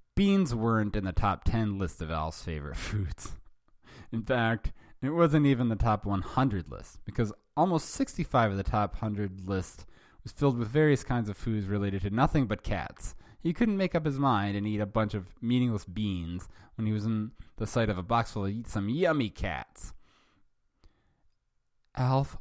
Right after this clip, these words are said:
are you having beans tonight?" said Kate demandingly. "And don't look at that box." "Brian,"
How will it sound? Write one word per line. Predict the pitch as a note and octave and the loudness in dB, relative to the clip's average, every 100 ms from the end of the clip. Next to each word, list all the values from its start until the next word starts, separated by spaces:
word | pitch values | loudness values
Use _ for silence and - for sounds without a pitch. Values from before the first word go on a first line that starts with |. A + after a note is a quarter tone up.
| - | -8
are | A#2+ A#2 | -2 0
you | C3+ F3+ | 2 4
having | E3+ - D3+ C#3 A2+ - | 2 0 -2 -2 -4 -4
beans | A2 A2 G#2+ | -2 -2 -4
tonight?" | - A2 A2 A2 A2 - _ _ _ | -4 -2 0 -2 -4 -10 _ _ _
said | - F2+ E2 | -10 -8 -6
Kate | - E2+ D2 | -4 -4 -6
demandingly. | D#2+ D2+ D#2 D#2+ D#2+ - - - B2 | -8 -6 -8 -8 -8 -10 -18 -6 -4
"And | B2 - _ | -4 -8 _
don't | F#3+ F3 F#2+ - - _ - - | 8 8 4 -6 -20 _ -14 -4
look | G#2+ F2 - - - - | -2 -2 -6 -14 -14 -10
at | G2+ F2 | -8 -6
that | E2 - _ _ | -6 -8 _ _
box." | - D2 - - - - - - _ _ _ _ _ _ _ _ _ _ _ _ _ _ _ _ _ | -4 -4 -6 -14 -16 -16 -20 -20 _ _ _ _ _ _ _ _ _ _ _ _ _ _ _ _ _
"Brian," | F3+ G#3 G#3 F#2+ C#2 | 8 8 8 4 -4